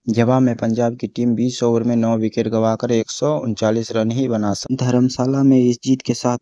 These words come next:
चेन्नई ने पंजाब से पिछले मैच में मिली हार का बदला भी ले लिया। पंजाब ने चेन्नई को उसके होम ग्राउंड चपौक में हराया। इसी के साथ चेन्नई के खिलाफ पंजाब की जीत का सिलसिला भी थम गया।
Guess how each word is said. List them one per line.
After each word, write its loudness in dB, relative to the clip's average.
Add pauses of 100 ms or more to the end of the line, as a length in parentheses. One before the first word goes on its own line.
चेन्नई 6
ने 6
पंजाब 0
से -6
पिछले -2
मैच 2
में 4
मिली 4
हार 0
का 0
बदला 2
भी -2
ले 4
लिया। 2
पंजाब 0
ने 2
चेन्नई 0
को -4
उसके -6
होम 0
ग्राउंड 0
चपौक -2
में 0
हराया। -2 (680)
इसी -10
के -2
साथ 0
चेन्नई 2
के -4
खिलाफ -6
पंजाब 0
की -4
जीत -4
का -4
सिलसिला -4
भी -2
थम 0
गया। -8